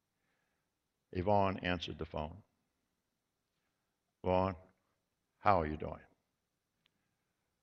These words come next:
"Well, we are all here. And you know, Daryl, Troy was supposed to go last night. But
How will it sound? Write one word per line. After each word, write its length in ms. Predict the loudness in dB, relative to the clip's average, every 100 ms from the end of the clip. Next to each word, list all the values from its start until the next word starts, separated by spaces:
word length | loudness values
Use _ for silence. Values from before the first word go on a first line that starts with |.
| _ _ _
"Well, 540 | 8 12 12 10 8 0 -14 -20 -4
we 240 | 6 8
are 100 | 6
all 380 | 4 4 4 4
here. 440 | -2 0 0 0 -6 -14 -20 _ _ _ _ _ _ -20 -8
And 220 | 0 4 4
you 80 |
know, 220 | 4 4 4
Daryl, 460 | 6 8 8 4 -4 -20 _ -2
Troy 420 | 4 4 4 0
was 180 | -6 -8
supposed 420 | -8 -6 -6 -8
to 60 | -6
go 200 | 0 2
last 400 | 2 2 0 -6
night. 300 | -6 -8 -12 _ _ _ _ _ _ _ -8
But 160 | -8